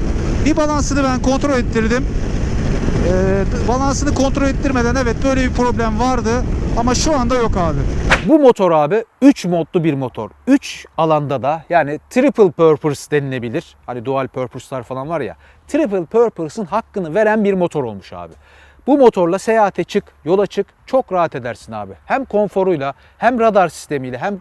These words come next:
Speaker 2: kontrol tuşları, gösterge paneli, sürücü odaklı yap-, uygulanmış olan sistemleriyle tam bir seyahat endurosu olmuş. E, bu motoru şehirde kullanmak istersen, hani seyahat en-,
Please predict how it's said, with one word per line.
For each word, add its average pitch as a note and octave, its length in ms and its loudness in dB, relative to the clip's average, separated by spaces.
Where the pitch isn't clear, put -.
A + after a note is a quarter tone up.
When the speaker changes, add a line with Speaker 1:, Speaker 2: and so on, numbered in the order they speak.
Speaker 2:
kontrol G3 360 0
tuşları, C#3+ 500 -6
gösterge F#3 520 0
paneli, C#3+ 380 -2
sürücü G3 400 0
odaklı F3 600 2
yap-, E3 180 0
uygulanmış F3 520 0
olan E3+ 160 -2
sistemleriyle F#3+ 840 -2
tam D4 260 2
bir C4 100 0
seyahat A#3+ 380 4
endurosu D#3 420 0
olmuş. B2 380 -10
E, F3+ 120 2
bu C#4 100 6
motoru B3+ 360 2
şehirde B3 420 2
kullanmak G#3 580 0
istersen, D#3+ 560 -2
hani G3 220 -2
seyahat A3 360 2
en-, A3 200 -2